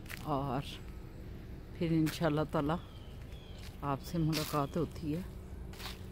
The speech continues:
ज़िंदगी रही तो। तो ये आपको थोड़ा सा अपना सुबह का नज़ारा दिखाया अल्लाह पाक की रहमतों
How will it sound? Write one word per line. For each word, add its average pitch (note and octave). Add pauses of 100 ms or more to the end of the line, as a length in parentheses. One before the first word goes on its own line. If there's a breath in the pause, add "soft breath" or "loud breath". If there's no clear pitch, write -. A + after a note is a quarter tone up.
(200)
ज़िंदगी D#3
रही D#3+
तो। F3 (1400)
तो F3 (140)
ये A3
आपको A3+
थोड़ा A#3
सा A3
अपना G#3+
सुबह A#3
का F3+ (400)
नज़ारा D3+
दिखाया E3
अल्लाह D#3+
पाक E3+
की F#3
रहमतों E3+